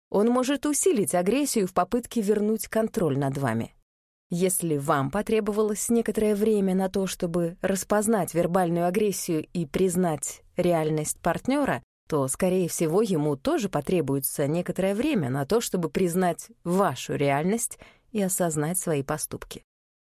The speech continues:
Учтите, что не все агрессоры меняются. В конце концов, они не страдают так, как их жертвы. Следовательно, они не настолько мотивированы.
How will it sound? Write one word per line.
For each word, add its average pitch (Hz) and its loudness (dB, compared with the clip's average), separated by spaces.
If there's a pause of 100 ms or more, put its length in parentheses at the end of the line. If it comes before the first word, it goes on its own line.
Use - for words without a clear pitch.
(120)
Учтите, - -6
что 120 -6
не 208 2
все - -4
агрессоры 135 -2
меняются. 139 -2 (420)
В - -14
конце 190 0
концов, 262 -2
они 240 2
не 233 2
страдают 202 -2 (160)
так, - -4
как - -2
их 170 0
жертвы. - -4 (380)
Следовательно, 233 0 (200)
они 233 2
не 214 2
настолько 214 0
мотивированы. 120 -2